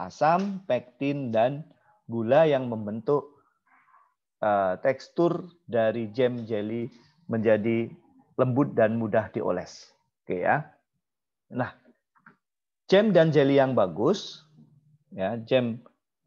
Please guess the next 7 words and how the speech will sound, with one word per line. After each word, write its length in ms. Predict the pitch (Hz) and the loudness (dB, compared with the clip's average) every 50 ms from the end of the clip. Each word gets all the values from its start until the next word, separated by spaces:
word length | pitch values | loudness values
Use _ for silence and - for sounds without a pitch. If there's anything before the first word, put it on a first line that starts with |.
| _ _ - | _ _ 0
dan 160 | 123 113 113 | 2 2 2
jelly 320 | 107 117 117 107 107 107 107 | 0 0 0 0 0 0 0
yang 160 | 107 104 104 | 0 -2 -2
bagus 800 | 95 90 87 90 82 117 139 151 175 185 185 - - - - _ _ _ _ _ _ _ _ _ _ _ _ _ _ _ _ _ _ _ _ _ _ _ _ _ _ _ _ _ _ - | -2 -4 -4 -4 -2 0 2 2 2 2 -2 -6 -12 -18 -20 _ _ _ _ _ _ _ _ _ _ _ _ _ _ _ _ _ _ _ _ _ _ _ _ _ _ _ _ _ _ -4
ini 320 | 135 135 131 135 156 170 151 | -2 -2 0 0 -2 -2 -2
harus 720 | 113 117 131 120 107 98 95 110 143 170 165 - - - | -2 -2 0 0 2 0 0 0 0 0 -2 -4 -10 -10
memiliki 960 | - 127 123 127 127 127 123 117 120 120 110 - - 147 165 190 208 - - | -6 -4 -4 -2 -2 -2 -2 -2 -4 -4 -6 -2 0 0 0 0 -2 -8 -16